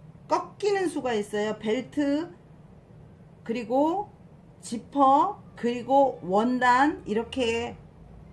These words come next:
어, 시접, 시접, 시접이 있으면 이게 총 몇 개? 여섯 겹이 되는데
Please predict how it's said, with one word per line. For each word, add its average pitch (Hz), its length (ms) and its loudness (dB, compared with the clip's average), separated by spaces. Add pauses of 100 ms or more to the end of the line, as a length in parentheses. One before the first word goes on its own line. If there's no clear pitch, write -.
(240)
어, 185 400 0
시접, 311 420 -4
시접, 294 340 -4
시접이 269 420 -4
있으면 240 260 -6
이게 214 200 -4
총 339 240 -2
몇 190 160 -4
개? 190 160 -4
여섯 233 320 -2
겹이 240 260 -6
되는데 202 640 -4